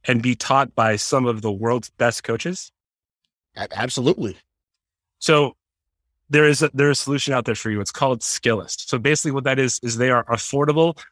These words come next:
Speaker 1: on-demand golf lessons anywhere, anytime. You can stay connected with your coaches through chat and Zoom.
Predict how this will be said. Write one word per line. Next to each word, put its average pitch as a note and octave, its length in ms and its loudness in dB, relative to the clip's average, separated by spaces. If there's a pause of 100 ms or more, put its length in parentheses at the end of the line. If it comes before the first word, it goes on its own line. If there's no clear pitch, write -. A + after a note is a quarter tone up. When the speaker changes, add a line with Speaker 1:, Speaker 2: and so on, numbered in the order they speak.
(260)
Speaker 1:
on-demand C#3+ 600 4
golf B2+ 280 0
lessons B2 400 -6
anywhere, D#3 640 4
anytime. A#2+ 540 -2 (480)
You A#2+ 100 -4
can B2 140 -4
stay C3 200 0
connected C3 380 0
with B2 140 -2
your A#2 100 -4
coaches A#2 340 -4
through G#2+ 240 -4
chat C3+ 380 0 (100)
and A2+ 260 0
Zoom. E3+ 360 2